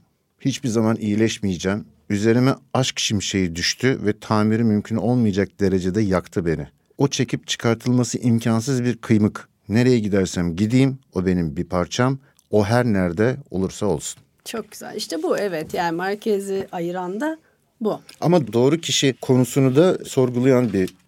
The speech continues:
Speaker 1: kitap. Ya
Speaker 2: Kesinlikle.
Speaker 1: bence kesinlikle Doktor Juvenal Urbino doğru
Speaker 2: Doğru
Speaker 1: kişi.
Speaker 2: kişi.
Speaker 1: Ama Juvenal Urbino'nun da romanı yazılmaz.
Speaker 2: Evet, doğru.
Speaker 1: Onun romanı
Speaker 2: Doğru.
Speaker 1: yazıl-,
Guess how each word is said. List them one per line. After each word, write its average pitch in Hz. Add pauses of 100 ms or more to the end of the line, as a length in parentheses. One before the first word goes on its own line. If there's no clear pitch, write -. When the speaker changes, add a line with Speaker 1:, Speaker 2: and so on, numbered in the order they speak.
(120)
Speaker 1:
kitap. 165
Ya 165
Speaker 2:
Kesinlikle. -
Speaker 1:
bence 139
kesinlikle 131
Doktor 113
Juvenal 113
Urbino 123
doğru 131
Speaker 2:
Doğru 240
Speaker 1:
kişi. 185
Speaker 2:
kişi. - (160)
Speaker 1:
Ama 160
Juvenal 160
Urbino'nun 156
da 190
romanı 151
yazılmaz. 92 (320)
Speaker 2:
Evet, 190 (140)
doğru. 160
Speaker 1:
Onun 104
romanı 98
Speaker 2:
Doğru. 135
Speaker 1:
yazıl-, 113